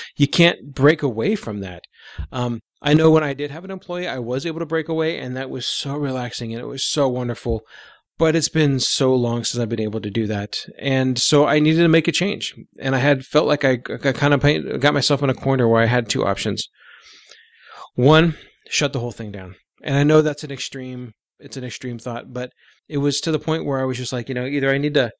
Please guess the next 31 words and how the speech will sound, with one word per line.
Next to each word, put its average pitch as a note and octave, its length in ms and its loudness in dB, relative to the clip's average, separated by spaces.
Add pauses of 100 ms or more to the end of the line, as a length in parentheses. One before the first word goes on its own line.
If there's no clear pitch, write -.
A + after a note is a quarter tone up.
(280)
shut D3 260 2
everything D#3 380 2
down C3 480 2
and A#2+ 140 -8
find B2+ 320 2
a C3+ 100 0
job A#2+ 400 2 (400)
that A#2+ 240 4
I A#2+ 80 -2
can B2 180 0
work A#2 260 2
Monday A#2+ 200 4
through A#2+ 140 0
Friday, A2 500 2 (360)
eight C3 200 2
to C3+ 80 2
five, A#2 460 2 (480)
have C3 280 2
time B2 280 2
off, A2 260 -2 (280)
have B2+ 200 4
vacation A2+ 540 0
days, G#2 420 -2 (720)
or C#3+ 460 2 (340)
I C3+ 140 -6
need D3 300 -2
to C3+ 440 -2 (300)
whittle D3 580 2
down C#3 380 -2
my B2 160 -10
company A2+ 580 -12